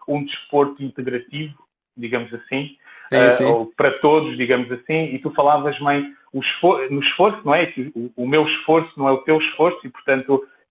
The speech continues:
Speaker 1: havia aqui alguma, alguma, uma, uma variável que a intensidade de alguma forma poderia, ah, adaptar,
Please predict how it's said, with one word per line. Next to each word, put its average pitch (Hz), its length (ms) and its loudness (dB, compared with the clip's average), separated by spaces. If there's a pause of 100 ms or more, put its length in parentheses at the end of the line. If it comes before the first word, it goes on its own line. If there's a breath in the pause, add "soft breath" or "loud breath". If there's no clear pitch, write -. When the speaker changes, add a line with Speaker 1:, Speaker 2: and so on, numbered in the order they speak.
(340)
Speaker 1:
havia 135 280 0
aqui 147 160 2
alguma, 139 320 4
alguma, 131 540 0
uma, 127 420 -2
uma 131 180 -2
variável 139 500 2
que 139 120 -8
a - 20 -4
intensidade 127 560 -2 (100)
de - 60 -10
alguma 117 240 -4
forma 120 340 -4 (300)
poderia, 117 540 -2 (440 soft breath)
ah, 120 360 0
adaptar, 147 560 0